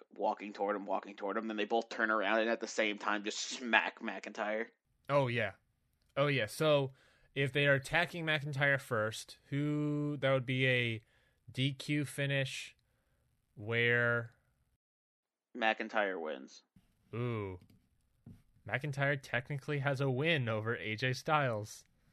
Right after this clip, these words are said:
Speaker 2: That's interesting.
Speaker 1: But, like, it wasn't a good, it wasn't, like, a
Speaker 2: It's not a
Speaker 1: number
Speaker 2: re-
Speaker 1: one contendership
Speaker 2: Yeah,
Speaker 1: worthy
Speaker 2: it's
Speaker 1: win.
Speaker 2: not a real win, but a win's a w-, in the record books, a win's a win.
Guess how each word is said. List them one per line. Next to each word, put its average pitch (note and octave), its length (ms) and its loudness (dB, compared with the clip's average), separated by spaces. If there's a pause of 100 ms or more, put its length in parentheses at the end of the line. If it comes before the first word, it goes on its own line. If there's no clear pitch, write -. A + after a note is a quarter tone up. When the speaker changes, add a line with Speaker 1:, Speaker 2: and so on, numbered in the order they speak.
(760)
Speaker 2:
That's C3 300 0
interesting. G#2 420 -4
Speaker 1:
But, G#2+ 60 0
like, B2 300 0 (260)
it C#4 80 -8
wasn't F3+ 300 -2
a G2 60 -4 (100)
good, A2+ 300 -8
it A2+ 80 -2
wasn't, D3 300 4
like, A2+ 280 0 (380)
a - 40 10
Speaker 2:
It's F3+ 100 6
not A#3 80 10
a D3+ 80 10
Speaker 1:
number A2+ 140 6
Speaker 2:
re- C#3 100 8
Speaker 1:
one - 80 -2
contendership - 840 -8
Speaker 2:
Yeah, - 160 -2
Speaker 1:
worthy - 160 -20
Speaker 2:
it's A3+ 200 2
Speaker 1:
win. C4 80 8
Speaker 2:
not A3 80 10
a D#3+ 140 8
real C3+ 480 6
win, G2+ 440 -4 (640)
but B2 480 4 (680)
a A#2 160 2
win's D3+ 420 2
a C#3 40 4
w-, A#2+ 280 4
in D3 140 0
the C3+ 100 2
record C3 420 4
books, G2+ 340 -4
a G#2+ 80 0
win's A#2+ 340 2
a G#2 100 0
win. G#2+ 460 -4